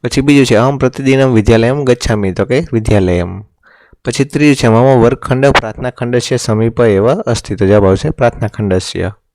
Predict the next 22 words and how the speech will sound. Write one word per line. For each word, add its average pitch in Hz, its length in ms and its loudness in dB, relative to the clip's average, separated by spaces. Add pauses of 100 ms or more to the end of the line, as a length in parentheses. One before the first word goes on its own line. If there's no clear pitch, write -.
(680)
પછી 135 200 0
ચોથું 147 280 2
છે, 131 120 0
"હર્ષા 110 360 0
મહોદયા 127 440 2
સંસ્કૃતમ 127 600 -2
પાઠયતિ?" 98 600 -2
તો 135 240 -4 (680)
જવાબ 113 160 2
આવશે 104 280 0
સંસ્કૃતમ. 98 800 -2 (1040)
પછી 131 160 -4
પાંચમું 139 340 0
છે, 120 140 0
"રાજીવ 127 360 2
પુસ્તકાલયે 123 720 0
પુસ્તકમ 127 540 -4
પઠતિ?" 104 480 -4
તો 92 120 -2
જવાબ 104 180 2
આવશે 95 240 0
પુસ્તકાલયે. 95 800 -4